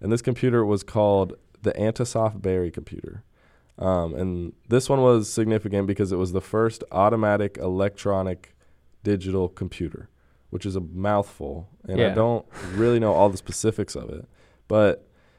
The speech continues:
Speaker 1: this was the first computer to use these things called vacuum tubes. Um,
Speaker 2: Which
Speaker 1: a-
Speaker 2: had originally been being used already for, like,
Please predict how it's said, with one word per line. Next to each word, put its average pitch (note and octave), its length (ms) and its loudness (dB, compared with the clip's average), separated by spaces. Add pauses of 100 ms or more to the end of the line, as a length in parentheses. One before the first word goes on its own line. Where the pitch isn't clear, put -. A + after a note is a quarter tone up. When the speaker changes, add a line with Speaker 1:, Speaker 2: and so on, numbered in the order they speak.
(260)
Speaker 1:
this B2+ 220 2
was C3 380 2 (520)
the G#2+ 80 2
first B2 260 0
computer A2 340 0
to G#2+ 120 -8
use G2 380 0
these G2 180 -4
things G2+ 180 -2
called F2+ 360 0 (200)
vacuum F2+ 560 0
tubes. D#2+ 600 -10 (240)
Um, F2 500 0 (520)
Speaker 2:
Which C#3 160 4
Speaker 1:
a- - 40 -4
Speaker 2:
had D3 100 4
originally D3+ 380 2
been A#2 420 -2
being A#2+ 280 4
used A#2 320 -2
already A2+ 280 2
for, A2+ 120 -2
like, G2+ 160 -2